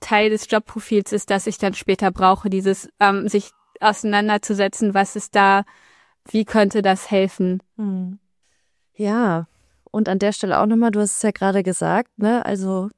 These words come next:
Speaker 2: Brüche und Übergänge in der Erwerbsbiografie sind eigentlich in vielen Bereichen gerade echt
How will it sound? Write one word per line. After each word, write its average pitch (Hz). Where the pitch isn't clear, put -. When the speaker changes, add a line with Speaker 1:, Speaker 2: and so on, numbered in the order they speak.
Speaker 2:
Brüche 285
und 233
Übergänge 254
in 226
der 220
Erwerbsbiografie 214
sind 202
eigentlich 202
in 196
vielen 214
Bereichen 175
gerade 196
echt -